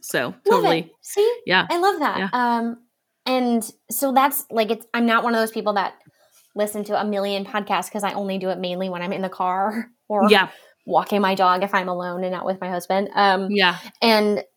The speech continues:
Speaker 2: so there's that. I also listened to, um, it was recommended to me by Doctor, um,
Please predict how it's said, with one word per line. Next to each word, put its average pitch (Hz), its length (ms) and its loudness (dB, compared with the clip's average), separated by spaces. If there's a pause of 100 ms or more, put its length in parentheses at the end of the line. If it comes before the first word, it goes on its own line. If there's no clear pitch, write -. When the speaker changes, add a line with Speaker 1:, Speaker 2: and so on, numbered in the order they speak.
(200)
Speaker 2:
so 262 160 2
there's 330 220 2
that. 240 300 2
I 226 140 2
also 262 460 6
listened 226 500 -2
to, 208 480 -4
um, 196 640 -4 (200)
it - 400 -18
was 220 120 -2
recommended 233 480 2
to - 80 -6
me 196 260 -2 (100)
by 190 460 -4
Doctor, 196 760 -2
um, 190 460 -8